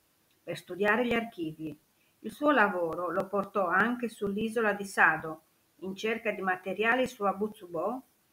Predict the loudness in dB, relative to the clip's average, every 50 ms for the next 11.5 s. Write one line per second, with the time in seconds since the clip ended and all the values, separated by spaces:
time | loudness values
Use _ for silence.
0 | _ _ _ _ _ _ -4 -2 0 2 2 4 6 6 8 8 6 4 2 0
1 | 0 2 4 4 4 4 0 -4 -8 -4 -4 -2 -2 0 0 -2 -2 -2 -2 -4
2 | -4 -4 -6 -6 -6 -6 -4 -4 -6 -6 -8 -10 -12 -16 _ _ _ _ _ _
3 | _ _ _ 0 2 4 6 6 6 6 6 6 4 4 2 2 2 2 2 2
4 | 2 0 -2 -2 -2 -2 -2 -2 -2 -4 -4 -6 -6 -8 -8 -10 -10 -8 -8 -6
5 | -4 -6 -6 -4 -4 -6 -4 -4 -2 -2 -2 -2 -2 -2 -4 -6 -6 -6 -6 -4
6 | -4 -4 -6 -6 -8 -8 -10 -14 -16 -10 -6 -6 -6 -6 -6 _ -10 -10 -10 -10
7 | -12 _ _ _ _ -14 -12 -12 -6 -4 -2 0 0 2 2 2 2 0 2 6
8 | 6 6 6 6 2 -2 -6 -8 -10 -10 -10 -10 -12 -14 -14 -10 -8 -6 -6 -4
9 | -2 -2 0 0 -2 0 2 4 4 4 2 -2 -4 -6 -8 -6 -6 -8 -8 -8
10 | -6 -2 0 0 0 0 -2 -4 -4 -4 -4 -6 -6 -6 -8 -8 -6 -4 -4 -4
11 | -4 -8 -12 -16 -12 -10 -8 -8 -10